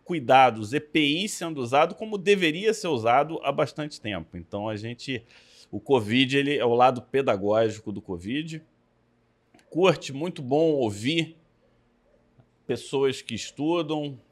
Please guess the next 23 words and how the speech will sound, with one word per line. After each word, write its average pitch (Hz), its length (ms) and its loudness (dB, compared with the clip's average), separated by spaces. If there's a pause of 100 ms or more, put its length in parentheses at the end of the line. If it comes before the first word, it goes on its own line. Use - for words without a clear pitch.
(100)
pessoas 120 600 -8
que - 200 -12
usam 113 560 -2
critérios 107 800 -4
técnicos 113 800 -2
para 101 200 -6
tomadas 101 460 -8
de 90 100 -14
decisão, 95 500 -10
mesmo 220 680 -2 (580)
nas 165 260 -2
decisões 165 1120 0
que 156 480 -4 (340)
exigem 131 560 -6
um 113 220 -8
grau 113 280 2
de 95 100 -8
bom 92 240 -10
senso, 117 720 -10
exigem 107 380 -10
um 107 100 -10
grau 98 320 -2
de 90 640 -12